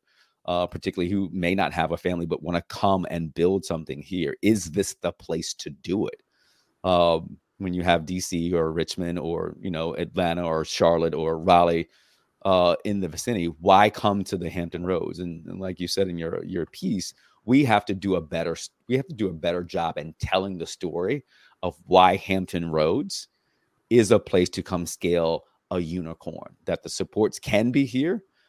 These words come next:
that there are people like you, me, and Zach, and the seven five seven, and Nancy Gurdon, and all, all of the big whales that are here that actually have the ability and thought process to bring you know,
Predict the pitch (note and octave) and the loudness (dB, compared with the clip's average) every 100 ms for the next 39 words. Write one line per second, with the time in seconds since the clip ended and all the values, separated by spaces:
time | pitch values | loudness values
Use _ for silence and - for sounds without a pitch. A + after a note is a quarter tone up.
0 | _ F#2+ F#2 F#2 E2 A2 F#2+ G2 E2+ E2 | _ -4 0 0 0 -2 -2 -2 -2 0
1 | G2+ G2 F#2+ F#2+ F2 E2+ - F2 F#2+ E2+ | -2 0 -2 -2 -4 -4 0 2 2 -2
2 | D2+ - F2+ F2+ F2+ - F2+ F#2+ F2+ - | -8 -4 -4 -2 -2 -2 -4 -2 -6 -6
3 | E2+ F2+ F#2+ D#2 F#2 F#2 F2+ D#2+ E2+ F#2+ | -6 -4 -6 -2 0 0 -4 -2 2 2
4 | - - - - A2+ B2 A2 G#2 F2 G2 | 2 -10 -2 8 10 10 6 2 2 0
5 | - F2+ F#2 G2+ F2+ F2 F2 - G2+ G2 | 2 2 4 2 0 0 -2 -4 0 0
6 | F2+ E2 E2+ - F2 F#2 E2 E2+ E2 F2 | 0 0 0 0 -2 -4 -2 -4 -2 -2
7 | F2+ F2+ D#2+ - - F#2+ - - E2+ F2 | -2 -4 -6 -10 0 2 2 0 -2 -2
8 | E2+ E2+ - E2 F2+ E2 E2+ E2+ _ _ | -4 -4 -10 -10 -6 -4 -6 -10 _ _
9 | _ _ _ G#2 F#2+ E2+ E2 E2+ | _ _ _ -6 -2 0 0 -2